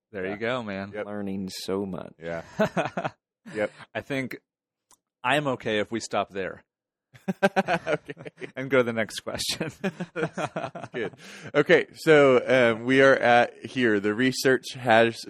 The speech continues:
Speaker 2: shown, uh, that couples who stay together, uh, fight fairly with each other. So we'll talk about that more in a minute. But first, I do wanna hit, Adam, what you hit on for a minute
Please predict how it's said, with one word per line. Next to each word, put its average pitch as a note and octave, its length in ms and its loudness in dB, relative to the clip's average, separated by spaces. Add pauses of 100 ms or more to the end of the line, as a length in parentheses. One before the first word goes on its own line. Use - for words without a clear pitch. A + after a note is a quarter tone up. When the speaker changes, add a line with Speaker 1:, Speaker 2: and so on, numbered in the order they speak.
Speaker 2:
shown, F#2+ 440 -4 (500)
uh, G2+ 200 0
that G2 120 -6
couples G#2+ 380 -4
who G2+ 240 -2
stay - 580 0
together, F#2 640 -2 (460)
uh, G#2+ 180 0
fight A2 320 0
fairly B2 720 4
with F2 180 -4
each F2 200 -10
other. D2+ 420 -10
So G#2 360 0
we'll G2 100 -4
talk B2 180 0
about B2 200 0
that G#2+ 180 -2
more G#2+ 160 -8
in G#2 40 -8
a G2 60 -8
minute. F#2+ 300 -8
But F#2 120 -6
first, A2 220 -4
I G2+ 60 -6
do A#2+ 160 -6
wanna A2 140 -8
hit, G2 200 -2
Adam, F#2+ 440 -6
what F#2+ 220 -4
you G2 160 -8
hit G#2 160 -6
on F#2 200 -8
for F#2+ 100 -10
a F2 80 -8
minute F#2+ 320 -6